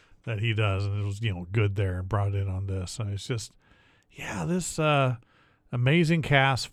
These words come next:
fun story. Uh, the kid, who I'm, I'm spacing the name, um, Billy Beane's daughter. Um, there it is, uh, Casey Bean,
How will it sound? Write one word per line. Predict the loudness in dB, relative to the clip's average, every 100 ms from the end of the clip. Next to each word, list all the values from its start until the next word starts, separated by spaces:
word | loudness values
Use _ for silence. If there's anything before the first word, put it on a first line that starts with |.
| 0
fun | 4 4 2
story. | 0 4 6 8 6 4 0 _ _ _ _ -8
Uh, | -2 0 0
the | -2
kid, | -4 2 4 4 2 -4 -10 _ _ _ _ _
who | -2 2
I'm, | 2 0 0
I'm | -2 -2
spacing | -4 2 2 2 -2 -4 -4 -4
the |
name, | -2 0 0 -2 -6 -10 -12 -12
um, | -8 -8 -10 -12 _ _ _ _ -6
Billy | -2 0
Beane's | 0 0 -2 -2
daughter. | 0 0 0 -4 -8 _ _ _ _ -6
Um, | 0 2 2 2 0 -2 -6 -2
there | 0 2
it | -2
is, | -8
uh, | -8 -6
Casey | 0 2 2 -2
Bean, | -2 -4 -6